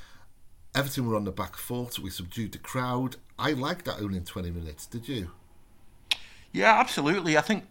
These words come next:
Speaker 2: I think one of the things that happened after Palace, which I think is fair enough because of the manner in which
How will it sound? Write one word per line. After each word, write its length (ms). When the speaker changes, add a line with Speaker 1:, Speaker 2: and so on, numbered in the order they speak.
Speaker 2:
I 80
think 140
one 160
of 80
the 80
things 360
that 280
happened 720
after 320
Palace, 580
which 160
I 80
think 180
is 140
fair 340
enough 280
because 260
of 120
the 60
manner 460
in 120
which 500